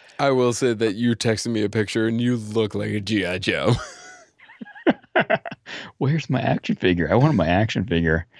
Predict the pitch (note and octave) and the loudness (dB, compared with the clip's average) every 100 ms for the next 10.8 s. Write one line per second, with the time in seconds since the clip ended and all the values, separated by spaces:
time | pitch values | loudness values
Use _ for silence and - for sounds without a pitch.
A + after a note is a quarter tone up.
0 | - - D#2 B2 A#2 A#2+ - - F2+ E2+ | -18 -12 -4 0 4 6 8 6 6 2
1 | D#2 - - G2+ - - F2+ A2 G3+ F#3+ | -2 -4 -6 -6 -6 -4 -2 2 2 2
2 | D#3 D3+ G#3 A2 F2+ E2 C3+ E3+ E3 - | 0 0 -2 -2 -2 -4 -2 0 0 -2
3 | G#2 - G#2+ B2 B2+ A#2 D#2+ D#2+ D#2+ D#2+ | -2 0 0 2 4 4 4 2 0 0
4 | D#2+ D#2+ E2 D#2 E2 - B2+ F#3 G#3 G#3+ | 0 0 0 -2 -2 -2 0 2 2 2
5 | A3 A#3 C4+ B3+ A3+ B3 - - - _ | 2 0 0 0 0 -4 -8 -20 -20 _
6 | _ - - G#2 A2 D#3 G#3 D#3+ F3 A#3+ | _ -20 -4 2 6 8 8 8 6 4
7 | - D3 D#3+ A2 A2+ A#2+ B2+ C3 A2+ G#2+ | 2 2 2 2 0 0 0 0 -2 -2
8 | G#2 A#2+ A#2 - - A#2 G2+ - - _ | 0 2 2 -4 -2 0 0 -6 -20 _
9 | _ - G2 F#2+ - A#2 F#2+ F2 F2 F#2 | _ -6 -4 -4 -4 -4 -2 -2 -4 0
10 | G#2 G#2+ - G2 F2 E2 G#2 | 2 2 0 -4 -2 0 -2